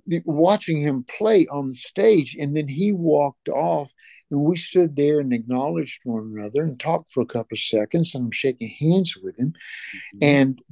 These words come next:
Speaker 1: then they call my name, and I walked out on stage. And again, I drop into, to,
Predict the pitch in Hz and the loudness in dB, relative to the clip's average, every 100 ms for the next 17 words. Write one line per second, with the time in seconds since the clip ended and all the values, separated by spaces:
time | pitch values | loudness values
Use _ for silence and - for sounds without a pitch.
0 | - 160 165 165 - 120 131 - 147 139 | -2 2 4 2 -4 -4 -4 0 -2 0
1 | 123 160 175 127 123 120 131 165 170 147 | -2 -4 -4 -2 -2 -4 -6 -4 -2 0
2 | 135 - 127 120 110 107 - 180 180 131 | -2 -6 -8 -8 -10 -16 -6 0 2 0
3 | 123 - 143 135 127 160 127 104 _ - | -2 -8 -8 -6 0 2 2 -2 _ -16
4 | - 143 131 156 156 151 139 123 123 - | -6 -2 2 4 4 2 0 2 2 0
5 | - 135 127 117 113 | -6 -2 0 -2 -6